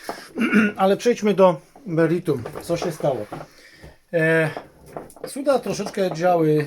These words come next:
się z kolumnami Infinity dziewięć dwa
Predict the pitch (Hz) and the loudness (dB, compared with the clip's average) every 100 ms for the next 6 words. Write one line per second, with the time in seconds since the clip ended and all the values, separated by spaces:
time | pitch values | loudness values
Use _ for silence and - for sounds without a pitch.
0 | - - 135 143 180 180 175 151 139 175 | -4 -6 -4 -2 -4 -2 -2 -2 -2 -2
1 | 269 - 160 147 139 156 165 156 135 139 | -2 0 2 2 0 0 -2 -6 -4 -4
2 | - 170 170 156 156 151 151 - _ - | -4 -6 -4 -6 -4 -2 -4 -8 _ -14
3 | 120 120 113 113 - - _ _ - 101 | -8 -6 -4 -6 -8 -16 _ _ -16 -16
4 | 101 101 98 | -14 -14 -14